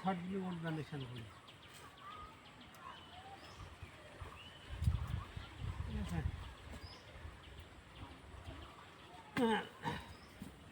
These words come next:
কলা গাছে ছাড় দিলি, এই যে বীজ, মেটালের বীজ এই যে দেখা যাচ্ছে। হ্যাঁ?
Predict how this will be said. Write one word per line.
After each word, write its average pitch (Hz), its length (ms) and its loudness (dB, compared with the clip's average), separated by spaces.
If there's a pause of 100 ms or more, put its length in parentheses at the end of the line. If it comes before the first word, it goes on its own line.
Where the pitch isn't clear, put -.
(1700)
কলা 165 240 -6
গাছে 185 200 0 (100)
ছাড় 196 280 2
দিলি, 247 260 6 (1900)
এই 196 100 6
যে 190 140 8
বীজ, 180 280 4 (1160)
মেটালের 175 480 2
বীজ 180 140 4 (100)
এই 175 100 4
যে 160 120 4
দেখা 180 300 4
যাচ্ছে। 855 280 0 (1300)
হ্যাঁ? 214 180 2